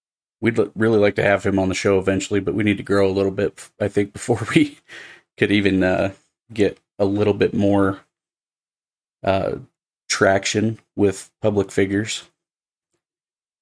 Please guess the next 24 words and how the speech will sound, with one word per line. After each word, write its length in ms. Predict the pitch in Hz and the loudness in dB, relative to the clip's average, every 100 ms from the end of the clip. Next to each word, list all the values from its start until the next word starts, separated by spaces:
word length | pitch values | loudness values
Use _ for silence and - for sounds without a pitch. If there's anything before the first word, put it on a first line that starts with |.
| _ | _
But 60 | 110 | -2
that's 160 | 123 - | 0 0
something 240 | 156 143 | 0 2
that 80 | 120 | 2
you 80 | 113 | 0
could 100 | 110 | 0
help 180 | 117 | 0
us 80 | - | 0
out 180 | 131 127 | 0 0
with. 280 | 80 - - _ _ _ _ _ _ _ _ _ _ _ _ _ _ _ _ _ | -4 -8 -16 _ _ _ _ _ _ _ _ _ _ _ _ _ _ _ _ _
If 160 | 107 104 | -2 0
you 140 | 120 | 0
like 280 | 104 104 - _ | 2 0 0 _
the 140 | - 101 | 2 2
episodes, 440 | 107 - 107 104 | 2 0 2 2
or 60 | 101 | 4
you 80 | 98 | 2
like 100 | 104 | 2
specific 480 | - 101 123 - - | -2 -4 -2 0 -2
episodes, 440 | 92 - 95 92 | -2 -2 -4 0
maybe 180 | 98 98 | 0 2
you 60 | |
don't 160 | 98 90 | 0 0
like 160 | 98 | -2